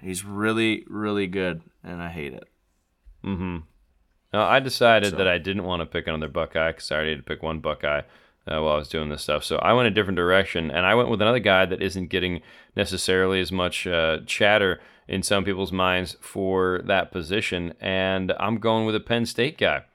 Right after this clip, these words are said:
Speaker 2: Going a little bit of love to Abdul Carter.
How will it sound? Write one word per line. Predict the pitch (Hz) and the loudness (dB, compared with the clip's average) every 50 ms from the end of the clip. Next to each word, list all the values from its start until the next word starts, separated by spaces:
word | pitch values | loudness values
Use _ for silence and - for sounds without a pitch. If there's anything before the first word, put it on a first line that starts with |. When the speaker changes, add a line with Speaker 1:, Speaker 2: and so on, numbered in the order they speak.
| _ _ _ _ _ _ _ _ _ _ _ _ _ _ - | _ _ _ _ _ _ _ _ _ _ _ _ _ _ -4
Speaker 2:
Going | 120 117 117 117 113 | -2 0 2 2 2
a | |
little | 113 117 123 123 123 | 0 0 0 0 2
bit | 120 | 4
of | |
love | 117 120 123 107 | 4 4 4 4
to | 123 113 | 4 4
Abdul | 107 113 113 120 123 - | 2 2 2 0 -4 -2
Carter. | - - 117 131 135 82 60 - | 0 2 2 4 2 0 -4 -8